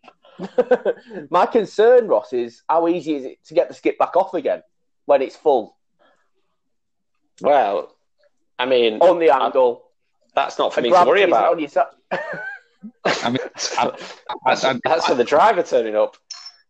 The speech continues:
Speaker 3: I'd be slightly more worried about the fact that a, a, a, an empty shed might not be as bad, but a full shed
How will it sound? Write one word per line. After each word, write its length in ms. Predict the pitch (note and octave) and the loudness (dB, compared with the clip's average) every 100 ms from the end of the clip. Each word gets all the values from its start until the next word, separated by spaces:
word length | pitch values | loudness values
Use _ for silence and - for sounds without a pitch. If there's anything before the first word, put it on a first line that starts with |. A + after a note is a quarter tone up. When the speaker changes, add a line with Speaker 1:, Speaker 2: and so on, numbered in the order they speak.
| _ _ _ _ - | _ _ _ _ -8
Speaker 3:
I'd 180 | B2 B2 | -4 -2
be 80 | |
slightly 340 | - D3 E3 B2 | -2 0 0 0
more 160 | G#2+ | 2
worried 240 | G2+ G2 F#2+ | 2 2 0
about 220 | G2 - | -2 -2
the 60 | - | -4
fact 260 | A#2 - | -4 -2
that 180 | G#2 F#2+ _ | -2 -2 _
a, 160 | - G#2+ - | -4 -4 -2
a, 140 | G#2+ G#2 - | -4 -4 -4
a, 140 | G#2+ F#2+ - | -6 -6 -4
an 140 | A#2 | -4
empty 280 | C3+ C3+ B2+ | -2 -6 -8
shed 380 | - F#2+ F2+ F2 - | -4 -2 -2 -6 -6
might 160 | G#2+ F#2 | -4 -2
not 140 | G2+ | -2
be 160 | G#2 G2+ | 0 0
as 80 | - | 0
bad, 260 | C3 C3+ | -2 -2
but 120 | - G#2 | -2 -2
a 40 | |
full 260 | - C3+ C3+ | 0 0 0
shed 300 | - G2+ | 0 -4